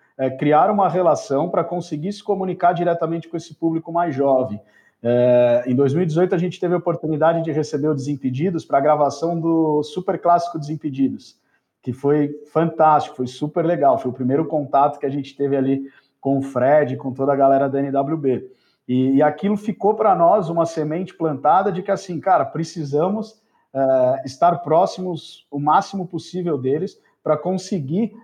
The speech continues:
é, é, fazer algo produtivo pras duas partes, porque o, o futsal, ele proporciona pro produtor de conteúdo algo que o futebol não consegue proporcionar, que é a acessibilidade. Os atletas são muito mais acessíveis,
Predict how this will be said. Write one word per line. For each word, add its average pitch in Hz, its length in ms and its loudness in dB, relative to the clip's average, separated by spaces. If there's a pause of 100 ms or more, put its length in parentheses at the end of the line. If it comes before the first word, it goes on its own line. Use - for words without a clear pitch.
(120)
é, 135 60 0
é, 127 680 0 (140)
fazer 165 360 2
algo 233 200 4
produtivo 233 560 0
pras 226 240 2
duas 196 220 0
partes, 147 380 2
porque 156 280 -6
o, 180 260 0
o 170 60 -4
futsal, 208 500 -2
ele 226 120 -2
proporciona 185 800 -2
pro 147 140 -10
produtor 139 400 -4
de 123 100 -14
conteúdo 135 680 -2 (320)
algo 185 260 4
que - 80 -4
o 185 40 -4
futebol 185 560 0
não 208 140 0
consegue 208 420 -2
proporcionar, 139 720 -4
que 147 100 -2
é - 20 4
a 156 100 6
acessibilidade. 160 960 0 (300)
Os 131 120 -4
atletas 185 440 2
são 196 100 -4
muito 196 240 -4
mais 175 200 -2
acessíveis, 139 840 -2